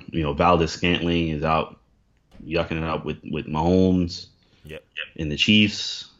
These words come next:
Speaker 1: So he's, lo-, he's, lo-, looks like he's gearing up to have a good season. So, I mean, this is what happens. You know, there's not much really else to be said about it. Um, you know, it's just, it's, it's, I don't know.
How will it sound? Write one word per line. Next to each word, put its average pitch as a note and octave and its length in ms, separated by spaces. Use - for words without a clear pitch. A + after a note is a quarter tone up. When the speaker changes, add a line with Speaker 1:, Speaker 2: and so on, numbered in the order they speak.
Speaker 1:
So C#2+ 240
he's, F#2 300
lo-, E2 240
he's, F#2+ 300
lo-, E2+ 360
looks F2 320
like D2+ 80
he's F#2 200
gearing F#2 320
up F2 120
to E2+ 80
have E2+ 200
a E2 60
good D#2 180
season. D#2+ 560
So, C#3+ 220
I C#3+ 140
mean, C#3 160
this D#3 180
is D#3 80
what D3 180
happens. - 500
You F#2 300
know, G2+ 100
there's F2+ 180
not G#2+ 200
much G#2+ 180
really G#2 280
else G#2 220
to F#2 60
be F2+ 100
said G2+ 220
about E2+ 300
it. E2 160
Um, D#2+ 680
you E2+ 160
know, F2+ 200
it's D#2 100
just, D#2+ 200
it's, D#2 220
it's, - 360
I F#2+ 140
don't C3 180
know. G#2+ 60